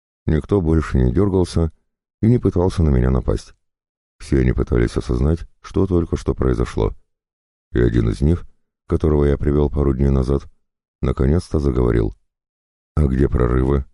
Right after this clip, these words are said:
произнес он еле слышно, словно бы боясь нарушить воцарившуюся тишину.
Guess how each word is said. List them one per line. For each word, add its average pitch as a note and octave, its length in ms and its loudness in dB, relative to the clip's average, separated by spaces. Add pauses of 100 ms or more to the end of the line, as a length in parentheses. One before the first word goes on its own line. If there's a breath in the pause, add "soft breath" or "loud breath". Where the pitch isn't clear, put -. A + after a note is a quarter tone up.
(600)
произнес B1+ 500 0
он A#1+ 100 2
еле A1+ 220 0
слышно, B1+ 500 -2 (420)
словно F#2+ 340 2
бы F2 160 2
боясь E2 360 2
нарушить D2+ 440 0
воцарившуюся B1+ 680 -2
тишину. A1+ 480 -4